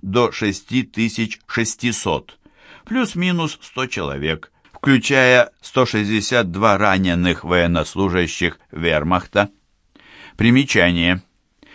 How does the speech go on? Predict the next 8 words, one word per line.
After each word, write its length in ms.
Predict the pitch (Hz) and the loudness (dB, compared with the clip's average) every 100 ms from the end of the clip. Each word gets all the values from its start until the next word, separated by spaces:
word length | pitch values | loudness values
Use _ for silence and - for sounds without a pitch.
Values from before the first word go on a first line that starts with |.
| - - | -20 -12
В 80 | - | 0
качестве 680 | 120 117 123 - 123 120 | 0 2 -2 -2 -2 0
основного 840 | 120 117 - 113 107 95 87 90 90 | 2 0 0 0 2 4 4 4 2
зарубежного 840 | 90 87 82 80 76 85 82 82 | 0 -2 0 -2 -2 -2 -2 -2
источника 640 | 78 82 78 - 85 95 90 | -4 -4 -6 -4 -4 -2 -2
для 200 | 85 85 | -2 -2
написания 680 | 80 87 - 82 78 73 69 | -2 -4 -2 -2 -2 -4 -6
статьи 540 | - 65 - 104 | -8 -10 -4 -4